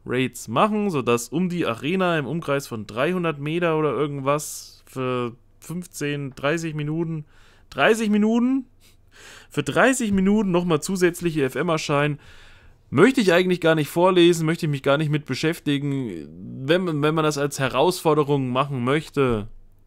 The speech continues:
um dann mal so einen Stufe vier Raid zu machen, okay, ansonsten sehe ich darin keinen Nutzen.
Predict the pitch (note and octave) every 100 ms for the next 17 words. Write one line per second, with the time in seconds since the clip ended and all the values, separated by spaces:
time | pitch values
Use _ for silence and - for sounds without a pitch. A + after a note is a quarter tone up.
0 | - - _ D#3 E3 D3 C3+ C3 B2+ B2+
1 | A#2+ B2 A#2 - B2+ A#2 D3 D#3 C#3+ C#3
2 | - B2+ C3 B2 G#2 - - C3 B2 G#2+
3 | G#2+ C#3 - A#2 C3 C#3 A#2 B2 A#2+ A#2
4 | A2 A2+ - G2+